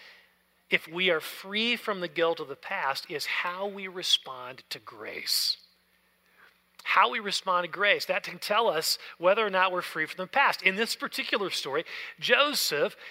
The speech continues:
sends the nine brothers on their way with lots of food,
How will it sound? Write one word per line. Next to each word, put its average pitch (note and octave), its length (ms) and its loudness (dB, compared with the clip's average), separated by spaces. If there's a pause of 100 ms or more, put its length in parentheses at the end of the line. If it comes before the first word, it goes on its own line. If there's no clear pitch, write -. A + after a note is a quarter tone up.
sends B3 760 4 (200)
the F3+ 100 0
nine G#3+ 340 4
brothers D#3+ 460 2 (180)
on F#3+ 200 6
their G#3 160 0
way D#3 400 4 (300)
with D#3+ 120 -6
lots F3 340 4
of A3+ 100 -4
food, G3+ 500 0